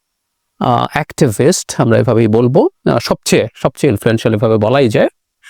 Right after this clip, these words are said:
তিনি এই দাবি ক্রমাগত করে গেছেন, কিন্তু শেষ পর্যন্ত ওটা আর কার্যকর হয়ে ওঠেনি। বিএনপি প্রায় প্রকাশ্যে অবস্থান নিয়েছিল চুপ্পুকে অপসারণের বিরুদ্ধে। সেই একই রকম দাবিতে আবার জনাব পিনাকি ভট্টাচার্য, আহ, দাবি তুলেছেন। গতকাল তার একটা ভিডিও আমি দেখলাম, যেখানে তিনি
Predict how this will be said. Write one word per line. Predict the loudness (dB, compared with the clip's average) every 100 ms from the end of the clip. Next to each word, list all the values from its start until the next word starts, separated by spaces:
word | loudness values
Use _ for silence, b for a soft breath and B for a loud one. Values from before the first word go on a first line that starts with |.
| B B _
তিনি | 2 4
এই | 4
দাবি | 2 2
ক্রমাগত | 2 2 2
করে | 2 2 2
গেছেন, | 2 0 0
কিন্তু | 2 0
শেষ | 0 0
পর্যন্ত | 0 2 2
ওটা | 2 2 0
আর |
কার্যকর | 2 0 0 0 2 2
হয়ে | 4 4
ওঠেনি। | 2 -2 -6 -6 -12 _ _ _ _ -8
বিএনপি | 0 2 2 0 0 0 -2 _ _ _ _ _
প্রায় | 0 2 0
প্রকাশ্যে | 0 0 -2 0 0
অবস্থান | 0 -2 0 2
নিয়েছিল | 2 2 0 2 2 B B B B _
চুপ্পুকে | -4 0 0 0
অপসারণের | 0 -2 0 2 4 2 0
বিরুদ্ধে। | -6 -10 -12 -12 -12 -14 _ _ _ _ _ _ _ -2
সেই | 2 2 2
একই | -2 2 2
রকম | 2 2 2
দাবিতে | 0 2
আবার | 2 2 2
জনাব | 2 0 2
পিনাকি | 0 2 0
ভট্টাচার্য, | 0 0 0 0 2 2 2
আহ, | 2 0 0
দাবি | 0 2 2
তুলেছেন। | 4 2 2 2 4 4
গতকাল | 2 2 2 2
তার | 0
একটা | 0 2
ভিডিও | 2 4 4 4
আমি | 2 2 4 4
দেখলাম, | 2 2 2 4 4
যেখানে | 4 2 2
তিনি | 4 2